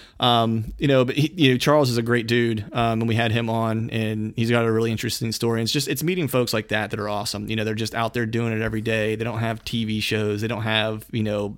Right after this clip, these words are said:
endorsements and stuff like that. It's just normal people doing normal everyday hunting stuff. And it's, and it's awesome to hear, um, about them and, and get to kinda see, get a glimpse a little bit every now and then of what, of what they're up to. You know, it's like, I learn as much from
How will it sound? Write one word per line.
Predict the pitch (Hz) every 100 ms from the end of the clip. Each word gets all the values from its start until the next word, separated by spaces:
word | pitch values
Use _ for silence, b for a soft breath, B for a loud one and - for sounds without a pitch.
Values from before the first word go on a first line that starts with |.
| -
endorsements | 113 113 113 107 110 110 -
and |
stuff | 113
like | 113
that. | 113
It's | 117
just | - B B B B
normal | 135 151 165
people | 139 135 131
doing | 120 120 117
normal | 113 117 117
everyday | 113 113 113
hunting | 104 110 110
stuff. | 104 107 107 104
And | 104
it's, | - -
and | 117
it's | 107 -
awesome | 110 107 107
to | 104
hear, | 117 113 107 104 b b b b b -
um, | 107 107 107 - - -
about | 127 120 117 117
them | 135 135 143
and, | 117 110 107 107 - -
and | 120 117
get | 135
to | 135
kinda | 139 135
see, | - 147 135
get | 131 135
a |
glimpse | 120 127 135
a |
little | 120 113
bit | 117
every | 117
now | 117 113
and | 117
then | 110
of |
what, | 117 - -
of | 113 113
what | 113
they're | 110 107
up | -
to. | -
You | 101
know, | 107 107
it's | 107
like, |
I | 107
learn | 117 120 113
as | 107
much | 113 -
from | - 113 107